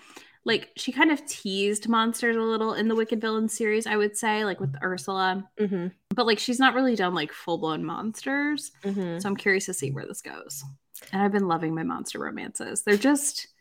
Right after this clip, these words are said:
Speaker 1: they're just, like, they take paranormal and, like, kick it up a notch almost,
Speaker 2: Yeah.
Speaker 1: and that's why I'm enjoying them.
Speaker 2: It, they seem to be, like, a, the thing right now,
Speaker 1: They are.
Speaker 2: so.
Speaker 1: They're very popular.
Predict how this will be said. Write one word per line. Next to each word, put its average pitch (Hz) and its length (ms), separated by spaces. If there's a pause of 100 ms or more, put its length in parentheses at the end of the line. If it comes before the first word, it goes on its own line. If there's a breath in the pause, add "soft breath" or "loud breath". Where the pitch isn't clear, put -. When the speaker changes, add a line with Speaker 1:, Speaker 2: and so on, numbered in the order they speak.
(300)
Speaker 1:
they're 247 180
just, 294 320
like, 269 160
they 269 140
take 311 260
paranormal 202 500
and, 202 80
like, 175 180 (540)
kick 214 200
it 160 80
up 135 140
a 120 60
notch 87 360
almost, 175 160
Speaker 2:
Yeah. 165 300
Speaker 1:
and 175 100
that's 175 180
why 160 120
I'm 160 120
enjoying 107 380
them. 139 320 (380)
Speaker 2:
It, 196 120
they 208 120
seem 311 280
to 320 80
be, 233 260
like, 180 200
a, 160 120 (220)
the 180 80
thing - 520
right 160 180
now, 147 260
Speaker 1:
They 185 160
are. 180 220
Speaker 2:
so. 180 80
Speaker 1:
They're 180 160
very 160 200
popular. - 580